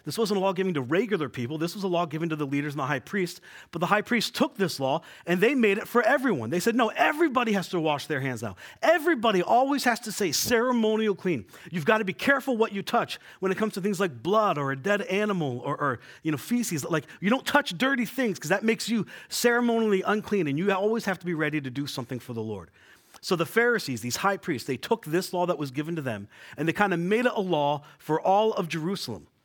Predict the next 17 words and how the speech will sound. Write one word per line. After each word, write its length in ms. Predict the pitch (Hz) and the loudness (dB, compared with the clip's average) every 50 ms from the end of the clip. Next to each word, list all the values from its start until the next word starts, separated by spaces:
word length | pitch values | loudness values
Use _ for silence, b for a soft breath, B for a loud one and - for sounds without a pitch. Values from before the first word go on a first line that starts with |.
| - | -12
So 120 | - - 185 | -2 0 2
understand, 400 | 185 208 220 190 - 175 147 147 | 2 2 0 0 0 -2 0 0
this 140 | 180 170 220 | -2 -2 -2
was 80 | 190 | -4
just 200 | 156 214 185 - - - B B B B B | -4 -4 -6 -6 -10 -16 B B B B B
a, 260 | 165 180 185 185 175 | -2 -2 0 2 2
a 40 | 170 | 2
tradition. 440 | - - 190 190 220 208 - 131 110 | 2 2 2 2 2 2 0 -2 -4
This 160 | 107 110 - | -6 -4 -2
wasn't 240 | 175 185 175 196 185 | -2 0 0 0 0
a 60 | 160 | 0
law. 240 | 160 160 147 120 110 | 0 0 0 0 -2
Jesus 340 | 107 143 160 190 208 196 - | -2 -4 -4 -4 -4 -2 -4
wasn't 260 | 170 165 175 143 123 | -4 -4 -4 -8 -4
breaking 300 | 131 151 156 - 190 196 | -2 -2 -2 -2 -2 -2
a 60 | 190 | -2
law. 320 | 160 127 113 107 104 113 | -2 -2 -4 -4 -6 -8